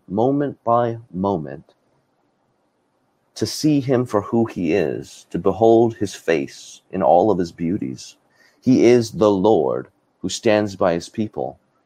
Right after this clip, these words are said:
to strengthen them for the course. And this he does <clears throat> through his Spirit.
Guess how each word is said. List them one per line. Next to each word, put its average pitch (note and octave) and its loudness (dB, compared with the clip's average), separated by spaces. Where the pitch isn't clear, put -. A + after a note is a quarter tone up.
to - -18
strengthen A2+ -2
them C2 -14
for F#2+ -2
the F2+ -10
course. - -12
And C3+ 6
this E3+ 6
he D3+ 2
does F#2+ 4
<clears throat> D3+ 2
through B2+ -2
his A2+ 0
Spirit. B2 -2